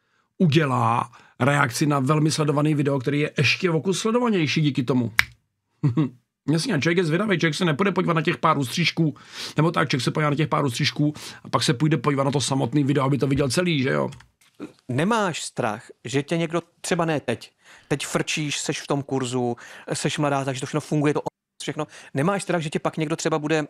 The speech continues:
Speaker 2: jako soudit, až budeš starší?
Speaker 1: No, tak on ji soudí už teď.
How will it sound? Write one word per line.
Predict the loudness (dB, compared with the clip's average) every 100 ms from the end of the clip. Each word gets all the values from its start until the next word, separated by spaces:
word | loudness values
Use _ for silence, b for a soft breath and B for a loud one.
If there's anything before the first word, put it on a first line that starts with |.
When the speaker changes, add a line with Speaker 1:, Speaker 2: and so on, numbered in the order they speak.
| _
Speaker 2:
jako | -6 -6 -4
soudit, | -2 -2 -2
až | -6 -4
budeš | -6
starší? | -2 -4 -4 -10 -12 B B B -8 -2
Speaker 1:
No, | 2 2
tak | 2 0 2 4
on | 4
ji | 2
soudí | 2 2 2
už | 2 2
teď. | 2 0 -2 -4